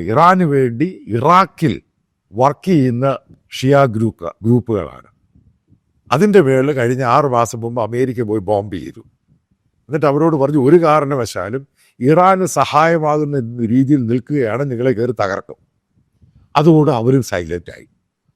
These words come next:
മനസ്സിലാക്കുക, ഹിസ്ബുള്ള സൈലന്റായി, ആ, ഹൂത്തികൾ സൈലന്റായി, ഹമാസിനെ തീർത്ത് കളഞ്ഞു, സൈലന്റ് മുഴുവനും തീർത്ത് കളഞ്ഞു. എന്തുകൊണ്ട് ഹിസ്ബുള്ള മിണ്ടാത്തത്? കുറച്ചാൾക്കാർ അവിടെ ഇവിടെ കാണും, അവർക്കറിയാം അവരും തീരുമല്ലോ.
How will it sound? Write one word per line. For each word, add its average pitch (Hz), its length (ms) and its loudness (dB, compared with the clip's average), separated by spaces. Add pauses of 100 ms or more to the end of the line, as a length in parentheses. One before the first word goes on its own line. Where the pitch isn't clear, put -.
മനസ്സിലാക്കുക, 139 540 0
ഹിസ്ബുള്ള 110 520 -2
സൈലന്റായി, 127 640 -8 (800)
ആ, 90 300 -4
ഹൂത്തികൾ 147 640 0
സൈലന്റായി, 135 720 -4 (340)
ഹമാസിനെ 131 540 0
തീർത്ത് 135 480 -2
കളഞ്ഞു, 117 380 -2
സൈലന്റ് 160 420 -4 (540)
മുഴുവനും 240 520 4
തീർത്ത് 247 300 0
കളഞ്ഞു. 185 420 -2 (600)
എന്തുകൊണ്ട് 214 320 0
ഹിസ്ബുള്ള 196 420 0
മിണ്ടാത്തത്? 170 640 -2 (1500)
കുറച്ചാൾക്കാർ 180 560 -2
അവിടെ 180 220 -2
ഇവിടെ 202 360 0
കാണും, 165 180 0
അവർക്കറിയാം 180 440 -2
അവരും 185 300 2
തീരുമല്ലോ. 143 580 -4